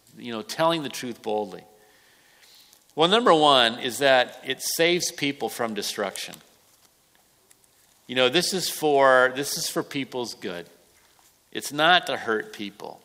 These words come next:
It's to help people. Paul, uh, coached Timothy, his protege, a, a young pastor. He said, Timothy, watch your life. This is First Timothy four twenty-one. "Watch your life and your doctrine closely."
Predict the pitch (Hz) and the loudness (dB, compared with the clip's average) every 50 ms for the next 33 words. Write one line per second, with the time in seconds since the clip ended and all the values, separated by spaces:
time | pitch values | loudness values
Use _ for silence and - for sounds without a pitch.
0 | _ _ _ _ _ 117 113 - - 117 95 101 95 95 - - - 90 - _ | _ _ _ _ _ -10 -10 -8 -10 -10 -6 -6 -6 -6 -8 -12 -18 -20 -20 _
1 | - - - - _ _ _ _ _ _ _ _ _ _ _ _ _ _ _ _ | -20 -20 -20 -20 _ _ _ _ _ _ _ _ _ _ _ _ _ _ _ _
2 | _ _ _ _ _ _ _ - - 147 156 160 156 147 135 120 - 127 117 - | _ _ _ _ _ _ _ 2 6 8 10 10 10 10 8 6 4 0 -2 -2
3 | - - 139 131 120 - - - - - - 147 139 131 - - 117 107 104 107 | -2 0 2 2 2 2 -2 -6 -8 -6 -6 -6 -6 -6 -6 -6 -6 -6 -6 -6
4 | 104 - - - 135 127 127 127 123 117 95 98 95 92 87 85 82 - - - | -8 -10 -6 -2 0 0 0 0 -2 -6 -6 -8 -8 -10 -10 -14 -18 -20 -20 -20
5 | - - _ _ _ _ _ _ _ _ - - - - 110 110 110 120 135 127 | -20 -20 _ _ _ _ _ _ _ _ -10 -8 -6 -6 -4 -4 -4 -4 -4 -6
6 | - - 120 113 110 101 - - 107 104 - - - 110 107 101 104 - - _ | -4 -2 0 0 0 0 -4 -8 -10 -10 -8 -6 -4 -4 -4 -4 -6 -12 -20 _
7 | - - - 143 143 139 - 160 151 143 120 107 110 120 120 - - 165 156 127 | -16 -8 -8 -6 -6 -6 -6 -6 -6 -4 -2 -2 -2 -2 -2 -4 -6 -6 -4 -4
8 | 113 107 107 104 - - 127 113 - 127 113 - - - - 120 - - - 131 | -4 -4 -4 -6 -8 -10 -12 -10 -10 -10 -12 -12 -10 -8 -8 -8 -8 -10 -12 -12
9 | 117 117 110 113 107 - - - 110 113 110 - - 120 120 123 120 110 101 95 | -12 -12 -12 -14 -14 -14 -12 -8 -8 -8 -8 -8 -10 -10 -10 -8 -8 -8 -10 -10
10 | 87 - _ - - _ _ _ - 110 113 131 139 - - 160 139 117 110 110 | -12 -16 _ -20 -20 _ _ _ 2 4 4 4 4 2 -2 -4 -4 -2 -2 -2
11 | 107 110 110 - - 117 110 107 107 104 104 104 101 98 101 - - - 107 101 | -2 -4 -4 -8 -10 -12 -10 -10 -10 -8 -6 -4 -4 -4 -6 -10 -14 -16 -14 -14
12 | 95 95 92 _ _ _ _ - - - 107 104 98 - - - 85 | -16 -18 -20 _ _ _ _ -20 -14 -12 -10 -10 -10 -10 -14 -14 -18